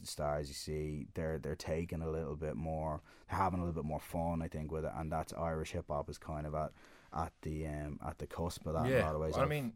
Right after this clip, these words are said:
Speaker 2: the, the, the genre itself is probably only, you know, thirty to forty years old, m-, maybe a little bit more, but so,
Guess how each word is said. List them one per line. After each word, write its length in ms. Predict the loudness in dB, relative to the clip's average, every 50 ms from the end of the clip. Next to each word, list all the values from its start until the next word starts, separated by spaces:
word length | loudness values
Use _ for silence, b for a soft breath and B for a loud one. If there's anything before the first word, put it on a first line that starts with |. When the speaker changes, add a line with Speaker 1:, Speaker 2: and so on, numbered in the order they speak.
| -8 -10 -8
Speaker 2:
the, 160 | -6 -6 -4 -4
the, 140 | -4 -4
the 160 | -2 -2 -2 0
genre 380 | 4 6 6 8 8 6 4
itself 560 | 4 2 0 0 4 8 8 10 8 8 4
is 100 | -2 -6
probably 560 | -6 0 4 6 6 8 6 4 4 4 4 4
only, 320 | 4 4 4 4 2 2
you 220 | 2 2 4 4
know, 320 | 4 6 4 4 2 0 -4 -6 -8 -8 -10 -12 -14 -18 -16 -12 -6
thirty 340 | 0 2 4 4 6 4 4
to 40 | 2
forty 380 | 0 2 4 4 6 6 4
years 320 | 4 4 4 4 4 4 4
old, 360 | 4 6 6 6 6 4 2
m-, 160 | 0 0 2
maybe 380 | 2 2 2 2 0 -2 -4 -6 -8 -6
a 40 | -4
little 180 | -2 -2 0
bit 140 | 0 0 0
more, 360 | 0 2 4 4 4 2 0 -4 -10 -16 -4
but 220 | 0 0 0 0 -2 -6 -16 -20 -14
so, 400 | -10 -2 4 6 6 6 6 2